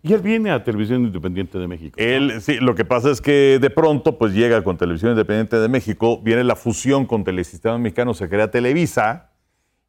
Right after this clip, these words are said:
Speaker 2: y pues de allá le dicen, "Oye, pues, este, somos parte de Televisa y tú estás en el trece".
Speaker 1: Ujú, ujú.
Speaker 2: Y es cuando llega Fernando a transmitir a Televisa, ¿no? Que realmente fue, fue, fue muy interesante en aquella época.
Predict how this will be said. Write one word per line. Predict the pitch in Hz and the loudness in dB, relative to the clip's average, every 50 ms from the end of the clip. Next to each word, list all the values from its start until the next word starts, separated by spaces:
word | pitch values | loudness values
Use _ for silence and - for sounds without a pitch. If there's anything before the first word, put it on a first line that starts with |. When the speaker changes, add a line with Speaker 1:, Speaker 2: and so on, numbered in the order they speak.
| _ | _
Speaker 2:
y | _ | _
pues | _ _ - 90 | _ _ -4 -2
de | 87 | 0
allá | 85 92 98 | 0 0 0
le | 98 95 | 0 -2
dicen, | 92 82 98 95 101 | -4 -4 -2 -2 0
"Oye, | 101 98 95 90 | 0 0 -2 -4
pues, | - 78 76 - - | -4 -8 -12 -10 -10
este, | 80 78 - - - 87 80 78 76 76 76 73 | -10 -10 -10 -6 -4 -4 -2 -2 -4 -6 -6 -8
somos | 73 - 98 95 92 82 | -10 -10 -10 -10 -10 -12
parte | - _ 95 92 87 - 90 87 | -8 _ -6 -6 -6 -8 -10 -10
de | 85 82 | -10 -8
Televisa | - 98 87 82 90 92 95 90 - 117 | -8 -10 -8 -8 -8 -8 -8 -8 -8 -8
y | 107 | -10
tú | - - 95 | -8 -8 -10
estás | 82 - 85 80 - 78 | -10 -10 -12 -12 -12 -12
en | 71 67 | -14 -14
el | 67 - | -16 -8
trece". | - - 165 220 - 139 131 113 123 123 113 127 139 - _ _ _ | -6 -4 -2 -2 0 0 0 0 0 0 -2 -4 -6 -10 _ _ _
Speaker 1:
Ujú, | 104 90 101 | -16 -16 -14
ujú. | 104 107 | -8 -4
Speaker 2:
Y | 110 120 127 | 0 0 0
es | 131 120 | 0 0
cuando | - 165 151 131 113 | 0 0 0 2 0
llega | 104 98 104 107 107 98 | 0 2 0 0 0 0
Fernando | - - 98 82 92 143 202 254 262 170 113 | -2 -2 -4 -4 -4 -4 -4 -2 -2 -2 -2
a | - | -4
transmitir | 90 85 85 80 69 - 78 | -4 -8 -10 -10 -12 -14 -16
a | 71 | -16
Televisa, | - - 65 60 53 50 _ _ _ _ _ _ _ _ _ _ _ _ _ _ _ _ _ _ _ _ _ _ _ _ | -16 -18 -20 -20 _ _ _ _ _ _ _ _ _ _ _ _ _ _ _ _ _ _ _ _ _ _ _ _ _ _
¿no? | _ _ _ _ _ _ _ _ _ _ _ _ _ _ _ | _ _ _ _ _ _ _ _ _ _ _ _ _ _ _
Que | - 82 | -6 -2
realmente | 87 92 90 92 87 82 - 85 | -2 -2 -2 -2 -6 -8 -10 -12
fue, | - - 90 85 82 80 76 73 71 - | -10 -6 -6 -4 -4 -4 -4 -6 -10 -12
fue, | - 82 76 73 | -12 -14 -14 -14
fue | - _ 82 | -14 _ -14
muy | 80 82 82 | -14 -12 -14
interesante | 80 - 82 82 78 - 80 78 78 98 | -12 -10 -10 -10 -10 -10 -12 -14 -12 -14
en | 95 87 | -14 -14
aquella | 78 - 73 71 71 71 | -16 -16 -16 -16 -14 -14
época. | 73 - - - - - 165 | -14 -16 -18 -16 -16 -16 -16